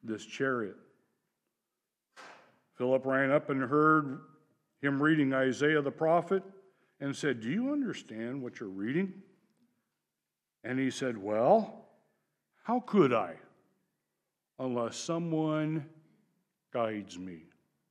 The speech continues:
He had invited Philip to come up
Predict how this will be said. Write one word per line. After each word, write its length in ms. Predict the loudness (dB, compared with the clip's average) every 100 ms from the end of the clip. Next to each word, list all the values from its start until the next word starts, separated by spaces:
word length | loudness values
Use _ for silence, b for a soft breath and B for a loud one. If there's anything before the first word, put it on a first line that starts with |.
| _ _ _ _ _ _ _ _ _ _ _ _ _ _ 2
He 60 |
had 120 | 4
invited 540 | 4 4 6 6 4 -2
Philip 480 | 2 4 4 -2 -8
to 100 | -6
come 260 | 0 4
up 380 | 4 2 -6 -20